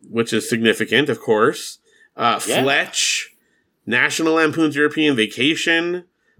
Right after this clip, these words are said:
Speaker 1: Like, all of these, tons and tons of really cool movies.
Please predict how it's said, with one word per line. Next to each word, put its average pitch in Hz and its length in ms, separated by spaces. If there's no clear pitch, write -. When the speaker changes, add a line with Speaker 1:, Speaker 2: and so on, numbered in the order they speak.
Speaker 1:
Like, 127 220
all 170 280
of 151 120
these, 127 640
tons 180 340
and 131 100
tons 156 280
of 127 80
really 135 180
cool 135 200
movies. 131 520